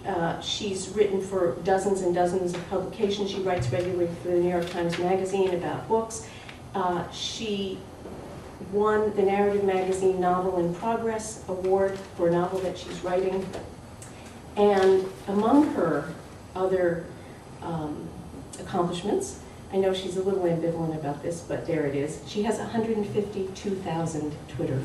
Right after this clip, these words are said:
followers. <laughs> And when you start reading her work,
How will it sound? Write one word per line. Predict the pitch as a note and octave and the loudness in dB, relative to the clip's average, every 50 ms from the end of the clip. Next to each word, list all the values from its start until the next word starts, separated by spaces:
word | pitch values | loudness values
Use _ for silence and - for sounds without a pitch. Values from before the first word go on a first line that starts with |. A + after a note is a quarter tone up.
| B2 | -2
followers. | B2 B2 B2+ B2 C3 B2+ - - - - - - - - - - | -2 -2 -2 0 -2 -2 -4 -4 -8 -8 -8 -10 -10 -8 -4 -2
<laughs> | D4 C#4+ D4+ A#3 - - A#3 - A3 - - - G3+ - - - - - - - - - - F3+ - - C4+ - C#4+ C#4+ - - - A#3+ A3+ A3+ G#3 G#3+ | 2 4 6 6 8 10 10 12 12 10 10 10 10 10 12 12 10 10 10 8 8 8 8 6 6 6 4 4 4 4 6 6 6 6 6 4 4 4
And | A3+ A3+ A#3 A3+ A#3+ | 8 8 8 8 8
when | B3+ A#3 A#3 A#3 | 8 8 8 8
you | A#3 A#3+ | 6 4
start | A#3+ - - - A3 A3 - | 2 2 4 4 6 6 6
reading | G3 G3+ F#3+ F#3+ F#3 F#3+ G3+ | 6 6 6 8 6 6 6
her | G3+ F#3+ - | 4 2 2
work, | D#3 D#3 D#3 D#3+ D#3+ D#3+ | 2 2 0 0 -2 -4